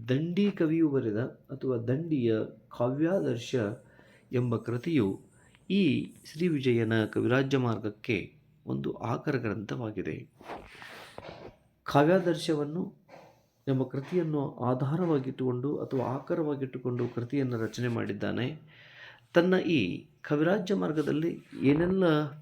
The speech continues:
ವಿಷಯಗಳನ್ನು ಒಳಗೊಂಡಿದೆ ಇಲ್ಲಿ ನೋಡ್ಬೋದು ನಾವು.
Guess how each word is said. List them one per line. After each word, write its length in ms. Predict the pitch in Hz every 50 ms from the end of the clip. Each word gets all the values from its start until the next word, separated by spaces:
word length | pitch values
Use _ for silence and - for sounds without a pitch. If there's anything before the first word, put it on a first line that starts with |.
| - - - - - -
ವಿಷಯಗಳನ್ನು 640 | 117 117 - 165 165 160 156 151 147 139 143 131
ಒಳಗೊಂಡಿದೆ 720 | 123 120 117 117 117 117 120 110 110 104 - - - - _ _ _ _ _ _ _ _ _ _ _ _ _ _ -
ಇಲ್ಲಿ 640 | 208 180 202 208 185 147 117 120 - - - - _ _ _ _ _ _ _ _ _ _ _ _ _ _ _ _ _ _ _ _ _ -
ನೋಡ್ಬೋದು 500 | - 135 135 147 156 143 135 131 123 127
ನಾವು. 460 | 123 120 117 120 135 160 185 190 -